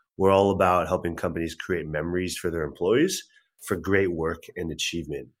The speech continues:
And it's been like that since, uh, since we started the company, uh, when Eve and I met.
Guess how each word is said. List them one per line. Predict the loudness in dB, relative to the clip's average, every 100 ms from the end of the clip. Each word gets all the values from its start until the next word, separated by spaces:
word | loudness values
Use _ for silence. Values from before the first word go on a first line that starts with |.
| -8
And | -2 -2
it's | -4
been | 4 6
like | 6 4
that | 4 4 2
since, | 0 0 2 -2 -2
uh, | 0 2 2
since | 0 -2
we | -2
started | 0 0 0
the |
company, | -2 -4 -6 -12 -14 _ _ -2
uh, | 2 2
when | 0 -2 -2
Eve | 0
and | 2
I | 2
met. | 2 0 -2